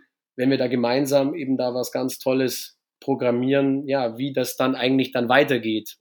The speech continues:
Also wenn dann übermorgen jetzt du, Martin, sagst, ich hab jetzt hier eine Anwendung, wo ich für ein Mehrfamilienhaus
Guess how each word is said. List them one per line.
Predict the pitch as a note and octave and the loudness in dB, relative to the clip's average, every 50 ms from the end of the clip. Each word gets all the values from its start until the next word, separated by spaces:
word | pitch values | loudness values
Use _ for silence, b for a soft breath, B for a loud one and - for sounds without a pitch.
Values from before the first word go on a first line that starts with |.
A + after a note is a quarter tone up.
| _ - | _ -10
Also | A#2+ A#2 B2+ A#2+ | -6 -4 -4 0
wenn | A#2 B2 B2+ B2+ | 0 0 0 2
dann | B2 B2+ | 0 0
übermorgen | C3+ F3+ D3 C#3+ D3 C#3 C#3 C3 C3 C3+ C3 C3+ C3 C#3 C3+ B2+ - b b b b b b b | 0 0 2 4 4 6 6 6 6 6 4 4 4 2 2 0 0 b b b b b b b
jetzt | C3 B2+ - - - | -6 -6 -6 0 2
du, | D3 | 4
Martin, | C#3 C3+ C3 C3 B2+ C3 C#3+ C3 | 6 6 6 6 4 4 2 2
sagst, | B2 C3+ C3 C3 - - - | 4 4 2 2 0 -6 -8
ich | A#2+ - C#3 | -2 0 0
hab | C3+ - | 0 0
jetzt | C#3 C3 - - | -2 -2 0 0
hier | D3+ C#3+ | 0 0
eine | C3 B2 | 0 0
Anwendung, | A2 B2+ C#3 C3+ C3+ C3+ C3+ C3+ C3+ C3 C3 B2+ | 0 0 0 2 2 2 2 2 2 2 0 0
wo | B2 C3 C3 | 0 0 0
ich | B2+ B2 | 0 0
für | - C#3 | -2 -2
ein | C3 B2+ | -2 -2
Mehrfamilienhaus | B2+ C3 C3+ B2+ - C#3+ C3 B2+ B2+ C3 C3+ B2+ B2 A#2+ B2 C3 C3 A#2+ - - b | 0 0 -2 0 0 -2 -2 -2 -2 -2 -2 -2 0 2 2 2 0 0 -4 -8 b